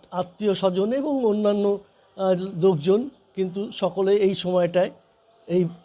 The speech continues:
পরিবারগুলি আসেন এই চক্রবর্তী বাড়িতে এবং সেখানেই, আহ, আজ দুদিন ধরে হবে পুজো।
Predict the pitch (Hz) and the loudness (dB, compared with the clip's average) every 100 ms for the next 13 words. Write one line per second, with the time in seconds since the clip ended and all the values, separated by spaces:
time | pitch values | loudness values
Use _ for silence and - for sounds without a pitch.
0 | _ _ - 180 190 185 170 175 - _ | _ _ -4 2 4 4 2 -8 -20 _
1 | - 160 185 180 160 - 226 294 _ _ | -12 -4 2 4 4 0 -2 -4 _ _
2 | - 165 156 175 180 175 170 170 160 135 | -8 -6 -2 -2 0 -2 -2 -2 -4 -4
3 | 117 95 - _ _ _ 170 175 208 220 | -8 -14 -20 _ _ _ -6 0 0 -2
4 | 170 - 175 185 202 240 - _ _ 165 | -4 -4 0 2 2 0 -8 _ _ 0
5 | 170 170 160 143 147 165 151 156 143 175 | 2 2 0 -8 -10 -4 0 0 0 0
6 | 196 190 185 180 165 180 170 165 175 220 | 0 2 2 2 2 0 -2 0 0 0